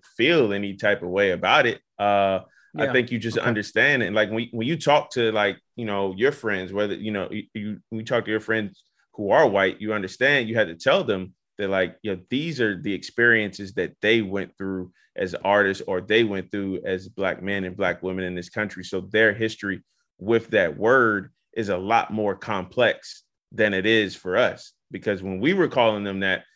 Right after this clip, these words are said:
Speaker 1: there was typically violence that was coming after that, that was inflicted upon them. So, like, it, it, it, it's, it's a long answer. I'm just trying to give
Speaker 2: No,
Speaker 1: you
Speaker 2: no,
Speaker 1: the,
Speaker 2: it's a good
Speaker 1: the Cliff
Speaker 2: answer.
Speaker 1: Notes
Speaker 2: No, no,
Speaker 1: version
Speaker 2: and I,
Speaker 1: of it.
Speaker 2: and I appreciate it because, um,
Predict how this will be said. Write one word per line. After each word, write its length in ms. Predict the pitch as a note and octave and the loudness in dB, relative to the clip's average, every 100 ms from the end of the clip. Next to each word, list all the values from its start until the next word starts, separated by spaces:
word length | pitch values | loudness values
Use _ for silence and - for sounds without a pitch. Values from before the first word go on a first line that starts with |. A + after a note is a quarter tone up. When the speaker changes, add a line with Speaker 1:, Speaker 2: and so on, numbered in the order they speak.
| _ _ - | _ _ 2
Speaker 1:
there 100 | A#2+ | 4
was 440 | G#2 G2 F2+ - _ _ _ _ | 4 -2 -6 -14 _ _ _ _
typically 400 | - A3 - B2+ | 4 4 4 -4
violence 560 | G2+ G2+ C#3 B2 G2 - | -4 4 6 6 2 -2
that 140 | A#2 G2 | 0 0
was 100 | F2+ | 0
coming 300 | C3+ A2 G2+ | -2 0 2
after 320 | A#2+ - F#2+ | 0 -2 -8
that, 200 | D#2+ - _ _ _ _ _ - | -8 -8 _ _ _ _ _ -2
that 160 | A#2 | 2
was 140 | A2 G2+ | 2 0
inflicted 420 | G2 C3+ - B2 | -2 -2 0 -2
upon 540 | F#2+ - G#2+ G2 F2+ | -4 -2 -2 -2 -2
them. 400 | A2 A2 D#2+ D2+ - _ | 2 2 0 -10 -20 _
So, 480 | - A2 G#2 F#2+ F#2 | 2 4 4 2 0
like, 200 | G#2+ A2 | -2 -2
it, 220 | E2+ G#2+ A#2+ | -2 -2 0
it, 160 | A#2+ - _ _ _ _ _ _ _ - | -2 -4 _ _ _ _ _ _ _ -2
it, 220 | B2+ B2+ | 0 0
it's, 180 | C#3+ - | -2 -4
it's 240 | - D3 | -2 0
a 60 | D#3 | 2
long 360 | C3 D3+ D#3 A#2 | 6 6 6 4
answer. 380 | C3 D3 D3 | 2 2 0
I'm 100 | A#2+ | -2
just 140 | A2+ A2+ | -2 -2
trying 200 | C#3 A2+ | 0 0
to 40 | |
give 220 | G#2 A#2+ | -2 -2
Speaker 2:
No, 100 | C3+ | 0
Speaker 1:
you 60 | C#3 | 2
Speaker 2:
no, 80 | B2+ | 2
Speaker 1:
the, 140 | F#2+ | 2
Speaker 2:
it's 100 | F#2 | 0
a 40 | C#3+ | 4
good 160 | D#3 | 4
Speaker 1:
the 60 | C#3+ | 6
Cliff 80 | C3+ | 4
Speaker 2:
answer. 180 | B2+ | 2
Speaker 1:
Notes 80 | G#2+ | -2
Speaker 2:
No, 100 | B2+ | 0
no, 80 | C3 | 0
Speaker 1:
version 120 | A2 | 0
Speaker 2:
and 80 | D3+ | 0
I, 60 | D3 | -4
Speaker 1:
of 80 | - | -2
it. 60 | |
Speaker 2:
and 100 | E3 | 0
I 60 | D#3 | 0
appreciate 500 | D3+ E3+ E3+ C3+ A2 | 0 -2 -2 -2 -4
it 140 | G#2 | -4
because, 480 | B2 - B2 A2+ G#2 | -8 -4 -4 -4 -6
um, 380 | - A2+ A2 A2 | -6 -4 -4 -6